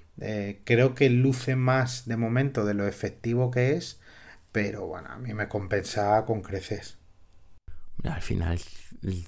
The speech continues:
Speaker 2: por lo que decías de estadísticas, cinco goles, cinco asistencias son haber participado en diez goles, es prácticamente el treinta por ciento,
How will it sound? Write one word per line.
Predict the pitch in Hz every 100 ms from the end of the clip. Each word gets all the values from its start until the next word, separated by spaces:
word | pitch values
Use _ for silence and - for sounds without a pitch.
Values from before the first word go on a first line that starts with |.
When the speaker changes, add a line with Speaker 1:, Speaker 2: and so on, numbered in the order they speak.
| -
Speaker 2:
por | - 90
lo | 85
que |
decías | 87 - 90 85
de | 90
estadísticas, | - 90 - 110 98 -
cinco | 92 90
goles, | 90 92 87
cinco | 98 95
asistencias | 98 92 - 95 110 104
son | - 95 92 - -
haber | 92 85
participado | 95 95 - - 95
en | 92
diez | 95 -
goles, | 90 98 113 -
es | - -
prácticamente | 104 95 - - 107 104 107 95 92 90 -
el | 90 -
treinta | 110 101 95
por | 87 98
ciento, | - 110 - -